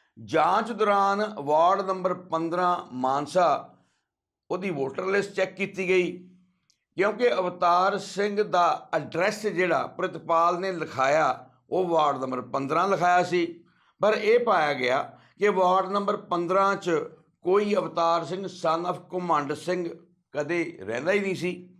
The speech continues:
ਜੱਜ ਸਾਹਿਬ ਅੱਗੇ ਲਿਖਦੇ ਆ ਕਿ ਪ੍ਰਿਤਪਾਲ ਸਿੰਘ ਡਾਲੀ ਨੇ ਆਪਣੀ ਪਟੀਸ਼ਨ ਦੇ ਪੈਰਾ ਨੰਬਰ ਤਿੰਨ 'ਚ ਲਿਖਿਆ ਕਿ ਨਰਿੰਦਰ ਸਿੰਘ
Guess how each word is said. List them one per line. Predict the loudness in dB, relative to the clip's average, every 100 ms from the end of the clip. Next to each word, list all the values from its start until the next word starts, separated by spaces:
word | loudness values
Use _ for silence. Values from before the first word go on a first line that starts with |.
| _ _ _ _ _ _
ਜੱਜ | -4 -2 2
ਸਾਹਿਬ | 0 0 -4
ਅੱਗੇ | 0 0 2
ਲਿਖਦੇ | 0 -4 -2 0
ਆ | 2 0
ਕਿ | -2 -12 _ 0 0
ਪ੍ਰਿਤਪਾਲ | 2 -2 -2 -4 0 2 2
ਸਿੰਘ | 0 -4 -2
ਡਾਲੀ | 0 2 2 0 -2 -14 _ -4
ਨੇ | -2 0
ਆਪਣੀ | 0 0 -2 -2 -2
ਪਟੀਸ਼ਨ | -8 -8 -4 -4 0
ਦੇ | -2 -2 -2
ਪੈਰਾ | 0 2 0
ਨੰਬਰ | -2 -4 0 -2 -2 -4
ਤਿੰਨ | -2 -2
'ਚ | -4 -4
ਲਿਖਿਆ | -4 -4 0 2 2 0 -8 _ _ _ _ _ _ _ _ _ _ _ _ _ _ _ _ 0
ਕਿ | 2
ਨਰਿੰਦਰ | 4 2 2 2 2 2
ਸਿੰਘ | 4 2 0